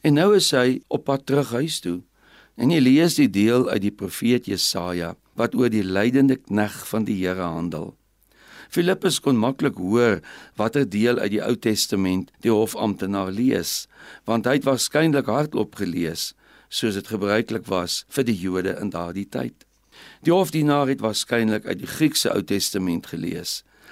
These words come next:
en dan lees die hofamptenaar die volgende woorde uit Jesaja drieënvyftig. Dit lui so: "Soos 'n skaap is hy gelei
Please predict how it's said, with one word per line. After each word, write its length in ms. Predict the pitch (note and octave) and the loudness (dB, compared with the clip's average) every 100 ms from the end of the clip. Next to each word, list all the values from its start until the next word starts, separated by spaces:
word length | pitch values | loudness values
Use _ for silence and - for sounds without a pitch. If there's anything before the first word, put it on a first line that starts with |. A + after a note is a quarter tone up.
| - _ - | -20 _ -8
en 140 | F#2 | -2
dan 160 | A2+ B2 | 0 2
lees 300 | B2+ D3 C3+ | 4 4 2
die 80 | B2 | 0
hofamptenaar 960 | A2 - E2 G2+ F#2+ F#2 F#2+ F#2 F2+ F#2 _ _ _ _ | 0 -4 -6 -6 -4 -4 -2 -2 -4 -10 _ _ _ _
die 100 | G#2 - | -6 -4
volgende 520 | B2+ C#3 B2+ B2+ A2+ | 0 0 2 0 0
woorde 480 | F2 F2+ E2+ F2+ F2 - - _ | -2 -2 -2 -6 -8 -14 -20 _
uit 200 | F#2+ F#2 | -10 -8
Jesaja 540 | F#2 - - G#2+ A2 G#2+ | -4 -4 -2 -2 -2 -4
drieënvyftig. 1000 | F#2 F#2 D#2+ - F2 F#2+ - - - _ - - | -4 -4 -6 -8 -10 -12 -14 -16 -18 _ -20 -14
Dit 200 | - G2 | -10 -6
lui 180 | G2+ F#2 | -2 -2
so: 260 | - - E2+ - - _ _ _ _ _ _ | -4 -8 -10 -14 -18 _ _ _ _ _ _
"Soos 320 | - B2+ A2 G2 | -2 0 0 0
'n 60 | |
skaap 540 | - - A2 B2+ B2+ - | -4 -2 -2 -2 -4 -6
is 140 | - | -4
hy 120 | A#2 | -4
gelei 540 | G#2+ A2 F#2+ F#2+ G2 | -4 -4 -2 -4 -6